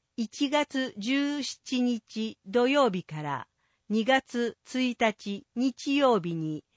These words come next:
二次元コードで、二次元コードがあります。または直接一式学びの館へ。電話、七二三八八零。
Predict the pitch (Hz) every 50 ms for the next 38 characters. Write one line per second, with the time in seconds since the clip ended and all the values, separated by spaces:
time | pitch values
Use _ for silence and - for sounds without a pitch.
0 | _ _ - - 214 233 226 220 254 247 240 262 254 247 254 240 - - 262 226
1 | 208 190 160 160 151 147 156 143 - _ _ _ _ _ _ _ _ _ _ _
2 | _ _ _ _ _ - - 247 247 226 240 269 226 262 262 262 262 240 - 269
3 | 247 220 214 185 185 180 202 208 208 - - _ - 190 180 175 180 170 165 160
4 | 170 - - - - _ _ _ _ _ _ _ _ _ _ _ _ _ _ _
5 | _ - 202 214 220 - 262 262 247 208 165 - - _ _ _ - - 240 233
6 | 226 - - - - 294 277 - - 269 262 269 269 _ _ _ _ _ - -
7 | 233 214 - - - 277 262 - - 269 247 208 208 196 196 208 240 254 269 247
8 | 269 254 262 254 247 247 233 226 - - 220 214 - 214 196 196 196 196 196 190
9 | - _ _ _ _ _ _ _ _ _ _ _ _ _ _ _ - 185 170 196
10 | 196 190 190 190 185 185 180 180 170 - _ _ _ _ _ _ _ _ - 190
11 | 190 196 214 226 226 220 220 214 214 196 175 160 147 - _ _ _ _ _ _
12 | _ _ _ _ _ - - 254 262 269 277 277 262 - 247 254 - - - 170
13 | 147 143 - - 175 165 - - 196 196 196 202 185 190 180 151 - -